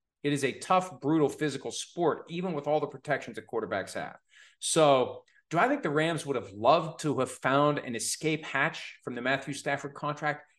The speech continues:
Hell yes. And nothing Kemo-, Kevin Demoff says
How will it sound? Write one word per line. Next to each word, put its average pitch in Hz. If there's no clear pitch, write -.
Hell 220
yes. 190
And 143
nothing 214
Kemo-, 175
Kevin 165
Demoff 147
says 127